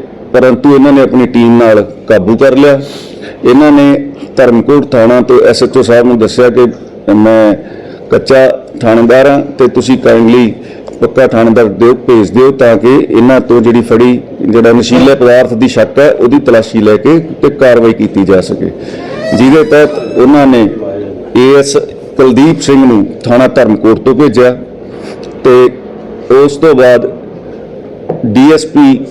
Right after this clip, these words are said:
ਰਮਨਦੀਪ ਸਿੰਘ ਥਾਣਾ ਧਰਮ, ਡੀ ਐਸ ਪੀ ਧਰਮਕੋਟ ਤੋਂ ਨੇ ਆ ਕੇ ਇਹਨਾਂ ਦੋਨਾਂ ਨੌਜਵਾਨਾਂ ਦੀ ਤਲਾਸ਼ੀ ਲਈ।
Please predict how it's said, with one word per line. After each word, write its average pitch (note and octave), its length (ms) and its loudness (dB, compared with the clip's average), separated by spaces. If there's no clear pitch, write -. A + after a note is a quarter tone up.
ਰਮਨਦੀਪ C#3+ 600 2
ਸਿੰਘ B2 240 0
ਥਾਣਾ B2 380 0
ਧਰਮ, B2 200 2
ਡੀ C3+ 220 2
ਐਸ C#3 120 -2
ਪੀ C#3+ 180 2
ਧਰਮਕੋਟ C#3 640 0
ਤੋਂ A2 260 0
ਨੇ C3 260 2
ਆ A#2 160 2
ਕੇ C#3+ 360 0
ਇਹਨਾਂ C#3+ 280 4
ਦੋਨਾਂ E3 380 4
ਨੌਜਵਾਨਾਂ A#2 560 2
ਦੀ C3 140 2
ਤਲਾਸ਼ੀ G#2+ 460 0
ਲਈ। D3 280 4